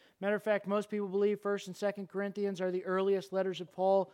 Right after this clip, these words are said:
They are filled with church discipline. It is the pastor's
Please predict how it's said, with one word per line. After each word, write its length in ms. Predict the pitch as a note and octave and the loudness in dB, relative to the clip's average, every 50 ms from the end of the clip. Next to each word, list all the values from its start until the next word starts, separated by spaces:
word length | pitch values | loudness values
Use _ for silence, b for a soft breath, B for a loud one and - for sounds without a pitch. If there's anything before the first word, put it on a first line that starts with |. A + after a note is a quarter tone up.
| B | B
They 100 | B F3+ | B 4
are 120 | F#3 F3+ F3 | 4 4 4
filled 260 | - F3+ F3 E3+ D3+ | 2 0 0 0 0
with 140 | E3 E3 - | -2 -6 -6
church 280 | - F3 E3 D#3 - | -4 -4 -6 -6 -6
discipline. 500 | - E3 D3+ - D3 - _ - A#2 G#2 G#2 D#3+ _ _ _ _ _ _ _ _ _ _ _ _ _ _ _ _ _ _ _ _ _ _ _ _ _ _ _ _ _ _ _ _ _ _ b b b b b b b b | -6 -8 -8 -8 -10 -16 _ -18 -18 -18 -18 -20 _ _ _ _ _ _ _ _ _ _ _ _ _ _ _ _ _ _ _ _ _ _ _ _ _ _ _ _ _ _ _ _ _ _ b b b b b b b b
It 120 | A3 A3+ | 2 4
is 200 | A3 G#3+ G3+ E3 | 4 4 4 2
the 80 | - E3 | -2 -6
pastor's 720 | - - - G3 G3+ G#3+ G#3+ G#3+ - - G#3 G#3+ G3 - | -6 -6 -2 2 4 4 4 2 -2 -4 -4 -4 -4 -4